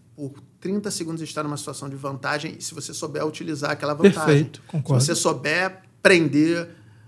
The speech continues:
Speaker 1: o outro cara, não deixar, entendeu?
Speaker 2: Concordo em gênero, número e grau.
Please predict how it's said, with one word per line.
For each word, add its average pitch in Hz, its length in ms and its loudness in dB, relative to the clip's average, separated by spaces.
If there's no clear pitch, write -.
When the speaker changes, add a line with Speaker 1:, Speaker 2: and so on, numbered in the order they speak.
Speaker 1:
o 151 200 -4
outro 151 240 0
cara, 147 360 2
não 147 160 -4
deixar, 143 880 -4
entendeu? 131 640 -6
Speaker 2:
Concordo 190 580 10
em 185 80 10
gênero, 208 360 10
número 214 260 10
e - 20 6
grau. 160 400 6